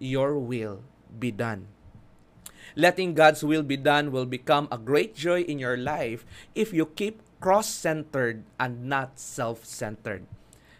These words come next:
Being cross-centered means you keep the steady focus on the cross.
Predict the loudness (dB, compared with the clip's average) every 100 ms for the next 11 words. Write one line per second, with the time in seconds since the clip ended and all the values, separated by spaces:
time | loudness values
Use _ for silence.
0 | -18 0 0 2 -2 4 4 4 2 -2
1 | 2 2 2 0 -2 -2 -2 -2 0 -2
2 | -2 -8 0 2 4 0 2 0 2 -4
3 | -4 -6 -4 -4 -4 -4 -6 -6 -18